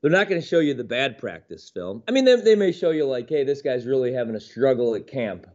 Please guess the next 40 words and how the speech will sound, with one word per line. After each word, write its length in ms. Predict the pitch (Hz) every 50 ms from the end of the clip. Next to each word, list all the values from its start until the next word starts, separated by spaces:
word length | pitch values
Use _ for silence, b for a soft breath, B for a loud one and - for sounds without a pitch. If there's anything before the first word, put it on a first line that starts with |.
| _ -
a 80 | 104
rookie 240 | 113 127 120 - 131
that's 240 | 113 113 104 - -
trying 260 | - 135 127 120 113
to 60 | 110
make 260 | 110 113 113 107 -
the 60 | - -
team," 360 | - 131 117 101 95 92 92
but 260 | 90 104 101 - b b b b b b -
they're 100 | 165 190
not 200 | 202 190 175 -
gonna 140 | 160 147
show 200 | 135 - 165 156
you 140 | 147 139 131
Aiden 340 | - 120 131 135 131 117 113
Hutchinson 640 | 117 123 123 - 117 107 101 - - 101 95 92 92 - _ _ _ _ _ _ _ _
just 160 | - 123 123 -
getting 240 | 151 139 - 104
bull 320 | 98 82 - 117 120 123 117
rushed 400 | 107 92 82 82 82 - - -
and 140 | 104 98 101
knocked 260 | 107 107 110 107 -
to 80 | 117
the 100 | 90 87
ground. 380 | 80 78 98 101 101 92 87 110
He's 140 | 127 135 139
looked 180 | 143 131 101
really 300 | 107 117 127 127 123 123
good 200 | 104 110 120 117
on 140 | 110 107 104
all 160 | 107 107 110
the 80 | 98 101
film 320 | 104 - 107 110 110 110
that 140 | 110 101 -
they've 240 | 110 107 101 101 -
put 160 | - 120 110
out. 340 | 110 107 104 104 104 b b b b b b b b b b b _ _ - -
Jamal 460 | 143 127 156 151 156 151 147 143 139
Williams' 680 | 135 131 131 135 135 127 131 127 123 - - - - - -
speech, 640 | - - - - 135 131 127 131 131 131 - -